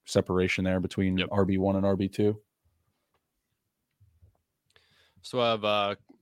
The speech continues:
Speaker 2: is that Kendre Miller? Is that how you say his first name?
Speaker 1: Yeah, uh, yes, Kendre,
Speaker 2: Still on the board,
Speaker 1: Kendre
Speaker 2: yeah.
Speaker 1: Miller.
Speaker 2: Uh, Kenny McIntosh is still on the board as well. Deuce Vaughn, Chase Brown,
Speaker 1: Mm-hmm.
Speaker 2: uh,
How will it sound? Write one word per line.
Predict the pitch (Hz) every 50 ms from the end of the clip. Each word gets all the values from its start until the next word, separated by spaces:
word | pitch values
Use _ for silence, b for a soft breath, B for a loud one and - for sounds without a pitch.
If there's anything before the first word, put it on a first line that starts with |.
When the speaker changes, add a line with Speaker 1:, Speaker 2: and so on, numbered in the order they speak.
| _ _ _ _ -
Speaker 2:
is | - 104
that | 110 - - -
Kendre | - - 104 104 110 117 139 143 151 147 _ -
Miller? | 127 131 139 147 151 147
Is | 127 -
that | 95
how | 107
you | 123 113
say | - 117
his | 110 -
first | - 110 104 -
name? | 110 117 117 _ _ _ _ _ _ _ _ _ _ _ _ -
Speaker 1:
Yeah, | - 113 101 98 92 92 92 92
uh, | 92
yes, | 92 95 92 - - - -
Kendre, | - - 92 92
Speaker 2:
Still | 87 90 104 98
on | 98 98
the | 95
board, | 95 104 135 151 147 143
Speaker 1:
Kendre | 127 113 107 104
Speaker 2:
yeah. | 104
Speaker 1:
Miller. | 101 85 76 - - - 92 - _ _ _ _ _ _ - -
Speaker 2:
Uh, | - 95 95 95 95 95 95
Kenny | - - 117 120 120 117 117 113 113 110 107 107
McIntosh | 104 101 104 104 101 - 107 104 104 101 98 - - 104 101 101 98 - -
is | 101 -
still | - - 104 98
on | 98 98 95
the | 98
board | 92 87 98 98 95 92
as | 85 85
well. | 82 85 95 101 101 101 101 101 98 98 98 -
Deuce | 98 95 110 117 120 110 -
Vaughn, | - 107 107 110 110 110 113 110 110 107
Chase | - - 104 104 101
Brown, | - - 104 104 104 104 104 104 104 104 104 104 101 95 b b b b b b b
Speaker 1:
Mm-hmm. | 101 98 95 95 95 98
Speaker 2:
uh, | 95 92 95